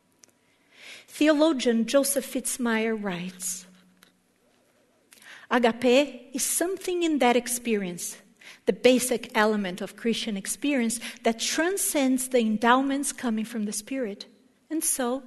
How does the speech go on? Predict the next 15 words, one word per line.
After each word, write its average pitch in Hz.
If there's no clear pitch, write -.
it 269
is 277
the -
highest 214
of 220
divine 190
gifts. -
It 240
cannot 233
simply 226
be 208
considered 240
a 240
human 208
virtue, 190